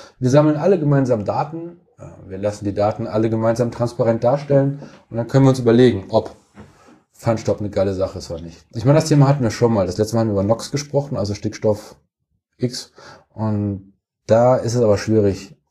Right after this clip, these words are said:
kostengünstige Sensoren zu finden, die das irgendwie ausschnorcheln könnten. Gruß an den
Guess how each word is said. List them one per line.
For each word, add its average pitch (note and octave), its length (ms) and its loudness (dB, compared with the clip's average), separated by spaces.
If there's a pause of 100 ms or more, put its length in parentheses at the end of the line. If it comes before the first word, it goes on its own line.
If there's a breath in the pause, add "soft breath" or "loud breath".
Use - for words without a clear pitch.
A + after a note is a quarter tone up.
(160)
kostengünstige G#2 920 0
Sensoren G2+ 460 0
zu - 120 -6
finden, F#2+ 460 -2
die F#2 60 -2
das E2+ 200 -4
irgendwie F#2 240 -6
ausschnorcheln E2 680 -10
könnten. - 360 -14 (840 loud breath)
Gruß C#3 440 0
an G#2+ 100 0
den A#2 320 -4